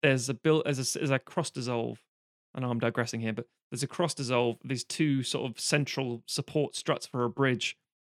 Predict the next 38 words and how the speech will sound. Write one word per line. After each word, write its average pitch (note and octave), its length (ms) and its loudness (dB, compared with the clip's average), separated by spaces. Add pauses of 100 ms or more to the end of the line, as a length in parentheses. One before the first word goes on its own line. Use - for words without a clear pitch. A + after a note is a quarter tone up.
(100)
And C3 80 -6
you B2 80 -2
go, A#2 60 -6 (140)
"Oh G#3 100 4
yeah." A#2+ 200 6 (600)
And C#3+ 120 8
then C3+ 120 8
it - 140 -4 (120)
cross C#3+ 200 0
dissolves B2+ 320 0
and A#2+ 40 -6
the A#2+ 60 -2
bridge B2+ 180 0
is B2 120 -2
finished. F3+ 280 2
And B2+ 80 -2
it's C#3 80 0
like, A#3 80 2
"Oh, E3 80 4
obviously C#3+ 260 0
they C#3 40 4
were C#3+ 80 4
building D3+ 260 6
at B2+ 60 -4
the - 40 -8
time. C3+ 300 -2
They B2 120 0
decided C3 300 2
to - 60 -8
get - 140 4
a - 20 -10
shot - 260 0
before C3+ 300 -2
and A#2+ 80 0
after A#2 160 -6
it - 20 -4
was B2 100 -6
done." A#2+ 260 0